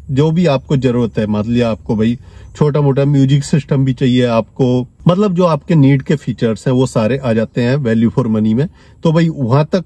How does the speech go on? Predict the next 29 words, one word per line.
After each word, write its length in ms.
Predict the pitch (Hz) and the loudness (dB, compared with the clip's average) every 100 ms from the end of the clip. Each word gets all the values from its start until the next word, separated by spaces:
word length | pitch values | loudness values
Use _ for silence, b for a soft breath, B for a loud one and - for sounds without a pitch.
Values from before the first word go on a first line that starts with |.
| - | -6
आप 240 | 143 135 127 | -4 -2 0
आराम 220 | 117 117 | 0 0
से 140 | 123 | -2
जा 160 | 113 104 | -2 -4
सकते 300 | - - 151 | -6 -6 0
हो, 40 | |
लेकिन 320 | 147 127 156 131 | 2 2 2 2
जैसे 280 | 120 - | 0 0
ही 80 | 180 | 0
उसके 200 | 151 - | 0 -2
ऊपर 220 | - 135 | -2 0
आप 180 | 117 110 | -2 -2
जाते 260 | 110 98 123 | -4 -4 -4
हो 160 | 151 - B B B 170 | -4 -8 B B B -2
तो 60 | |
छोटे 380 | 143 202 208 220 | 0 0 0 0
छोटे 300 | - 147 147 | 0 0 0
features 500 | - 110 120 214 - | -2 -2 -2 -4 -6
हैं, 80 | 202 - b b b b b - | -10 -12 b b b b b 2
Huge 340 | 143 165 175 175 - | 4 4 0 -6 -6
बहुत 240 | 117 127 | 0 0
ज्यादा 280 | 127 131 127 | 2 0 0
नहीं 180 | 123 123 | 0 0
है, 80 | 151 | 2
लेकिन 360 | 123 120 156 | 2 2 0
price 460 | 139 - 131 180 151 | 0 -2 0 0 0
एकदम 320 | 135 117 120 | 0 0 -4
से 160 | - | -2
ही 120 | 151 | -2